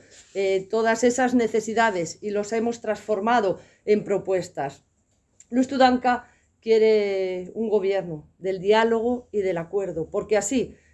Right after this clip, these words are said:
es como entendemos los socialistas la política. Eh, así que entre las diez primeras medidas que Luis Tudanca va a poner en marcha como presidente de la Junta de Castilla y León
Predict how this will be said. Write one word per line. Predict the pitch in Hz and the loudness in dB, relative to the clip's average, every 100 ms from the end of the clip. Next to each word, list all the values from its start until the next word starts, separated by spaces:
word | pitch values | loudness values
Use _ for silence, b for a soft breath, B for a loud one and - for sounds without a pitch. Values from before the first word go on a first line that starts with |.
| - | -10
es | 202 | -8
como | - 196 196 | -6 -4 -2
entendemos | 190 185 175 208 180 143 - _ | -2 -4 2 2 2 -4 -14 _
los | 180 175 | -10 -6
socialistas | 190 185 180 180 175 - 185 185 180 | -8 -6 -4 -4 -6 -8 -6 -6 -6
la | 175 165 - | -6 -8 -4
política. | 196 220 - 190 - 156 b b b b | -2 -2 -2 -8 -8 -8 b b b b
Eh, | 202 202 202 | -2 2 2
así | 190 226 - | 2 -2 0
que | 226 214 | 4 6
entre | 202 190 208 | 4 0 0
las | 202 190 | 0 2
diez | 254 | 2
primeras | 247 240 226 214 214 | 2 -2 -2 -2 -2
medidas | 190 214 220 247 262 | -2 0 0 -2 -4
que | - 202 | -2 -2
Luis | 202 247 - | 2 0 2
Tudanca | 208 202 185 147 143 _ 180 | 0 0 -4 -10 -16 _ -6
va | |
a | 190 | -6
poner | 180 175 170 | -4 -2 -2
en | 170 | -2
marcha | 180 - 165 151 | -4 -6 -12 -10
como | 175 175 | -8 -6
presidente | 196 202 208 214 175 175 | -4 0 2 2 -2 -4
de | 170 | -4
la | 156 | -6
Junta | - 185 160 160 | -8 -12 -10 -8
de | 160 | -8
Castilla | 160 156 - 180 180 | -8 -14 -8 -4 -2
y | |
León | 170 190 220 | 0 0 0